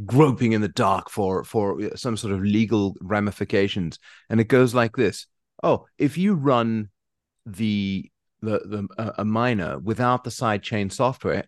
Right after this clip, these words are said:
aha, so it seems like he already understands that, right?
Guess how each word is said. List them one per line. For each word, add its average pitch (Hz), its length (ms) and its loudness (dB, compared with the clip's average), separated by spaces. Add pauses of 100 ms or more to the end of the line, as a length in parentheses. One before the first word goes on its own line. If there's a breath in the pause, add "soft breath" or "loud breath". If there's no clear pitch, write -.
aha, 139 480 -4
so - 180 -8
it - 180 -6
seems 208 320 0
like 165 140 -2
he 151 100 -2
already 156 300 0
understands 143 680 -2
that, - 300 -10
right? 57 400 -8